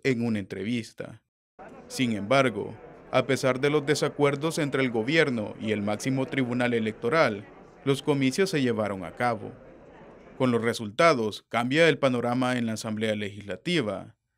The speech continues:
en donde el partido Nuevas Ideas tendría cincuenta y seis diputados del total de ochenta y cuatro. En los consejos municipales, el Partido Celeste se agenció trece cabeceras de El Salvador.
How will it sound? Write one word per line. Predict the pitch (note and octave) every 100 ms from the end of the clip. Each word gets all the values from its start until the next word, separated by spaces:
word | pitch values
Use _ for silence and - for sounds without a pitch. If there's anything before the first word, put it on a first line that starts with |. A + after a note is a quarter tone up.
| _ _
en | A#2 A2
donde | A2+ G#2+
el | A#2
partido | B2 - C3 C3
Nuevas | D3 C3+ B2 A#2
Ideas | C3 C3+ C3+ C#3+ C#3+
tendría | D#3 C#3 C#3+ D#3
cincuenta | E3 D3 C#3+ C3 C3+
y |
seis | B2+ C#3
diputados | B2+ C#3+ D#3 C#3+ D3 D3 F3+
del | E3+ D#3+
total | C#3+ C3 C3+ C3
de |
ochenta | A#2 - G2 G#2+
y |
cuatro. | A2 E3 D#3 - G2 F#2+ _ _ _ _ _ _ _ _ _ _
En | -
los | A2+ A2+
consejos | C3 A#2 B2+ A#2+ C3
municipales, | C3+ C3 D3 C3+ B2+ C3 D3+ D#3
el | C#3
Partido | B2+ B2 A#2 A2+
Celeste | C3+ D#3+ G3 - A2+ F#2 E2+
se | -
agenció | C3 C#3+ C3+ D3 F3
trece | F#3 F3+ D#3+ D3
cabeceras | C3 A2+ G#2+ B2 A2+ G2+
de | G#2+ G2+
El | F#2+
Salvador. | - A#2 - F2+ B2 A2 G#2